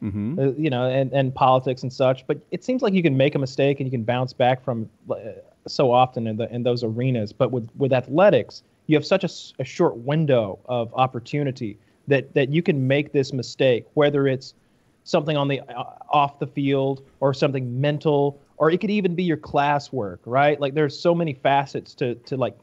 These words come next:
Speaker 2: getting that done right and not, not falling into any of the, the pitfalls that have taken so many great athletes. LeBron James is probably the best at, like, walking that tightrope. You know, he was offered, like, I'm, I'm roughly speaking,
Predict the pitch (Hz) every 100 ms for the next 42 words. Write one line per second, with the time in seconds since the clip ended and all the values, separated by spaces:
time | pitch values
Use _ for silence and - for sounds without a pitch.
0 | 117 139 170 165 143 127 147 127 123 101
1 | 117 120 - 120 120 127 123 _ 135 123
2 | - 143 135 131 123 123 127 127 120 120
3 | 113 104 113 - 139 - 123 113 104 -
4 | 113 104 131 117 113 127 117 117 123 117
5 | 117 117 - 110 - 131 131 170 190 120
6 | 135 123 101 - _ _ _ 113 - 151
7 | 131 104 147 135 - - 127 123 131 117
8 | - _ _ - 127 151 170 170 151 143
9 | 135 - 135 123 120 110 - 196 220 233
10 | 190 - 139 143 160 143 127 120 113 _
11 | _ _ 143 143 135 131 - _ _ _
12 | - 139 143 127 135 123 127 113 110